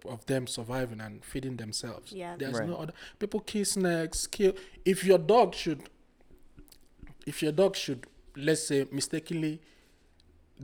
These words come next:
Speaker 1: go out without you knowing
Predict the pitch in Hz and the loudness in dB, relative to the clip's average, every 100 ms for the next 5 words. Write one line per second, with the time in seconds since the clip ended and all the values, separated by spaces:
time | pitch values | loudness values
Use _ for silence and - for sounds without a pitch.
0 | 127 - 147 147 135 - 139 123 139 175 | -16 -2 2 4 2 0 -2 0 -2 -6
1 | 120 123 131 120 135 131 139 147 160 175 | -6 -2 -2 0 -2 0 2 2 2 -2
2 | 208 | -6